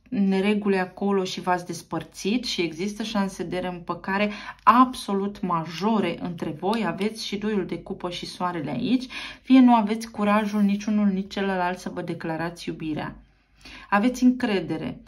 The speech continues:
și declarați-vă iubirea de câte ori simțiți asta. Niciodată nu știți ce gândește omul de lângă voi.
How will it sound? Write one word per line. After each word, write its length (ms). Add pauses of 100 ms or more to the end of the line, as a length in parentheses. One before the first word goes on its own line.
(140)
și 540 (240)
declarați-vă 840
iubirea 500
de 140
câte 260
ori 140
simțiți 580
asta. 520
Niciodată 500
nu 120
știți 480
ce 100
gândește 520
omul 260
de 100
lângă 280
voi. 340